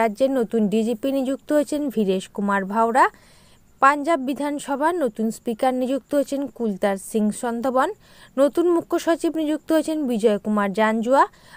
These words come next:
পাঞ্জাবের প্রথম মহিলা আইপিএস অফিসার হিসেবে ডিরেক্টর জেনারেল অফ পুলিশ পদে নিযুক্ত হয়েছেন গুরপ্রীত কৌর এবং শশী প্রভা। পাঞ্জাব বিশ্ববিদ্যালয়ের প্রথম মহিলা ভাইস চ্যান্সেলর পদে নিযুক্ত হয়েছেন অধ্যাপক ডক্টর রেণু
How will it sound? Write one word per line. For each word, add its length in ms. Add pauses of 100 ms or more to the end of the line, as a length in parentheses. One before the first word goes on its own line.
(120)
পাঞ্জাবের 500
প্রথম 360 (140)
মহিলা 340 (240)
আইপিএস 420 (120)
অফিসার 420
হিসেবে 320 (460)
ডিরেক্টর 460
জেনারেল 480
অফ 60 (100)
পুলিশ 260 (200)
পদে 260
নিযুক্ত 420
হয়েছেন 320 (200)
গুরপ্রীত 400 (100)
কৌর 260
এবং 360
শশী 280
প্রভা। 360 (460)
পাঞ্জাব 400 (100)
বিশ্ববিদ্যালয়ের 760
প্রথম 280 (200)
মহিলা 340 (160)
ভাইস 280 (120)
চ্যান্সেলর 560
পদে 200
নিযুক্ত 420
হয়েছেন 260 (180)
অধ্যাপক 440 (180)
ডক্টর 340 (520)
রেণু 300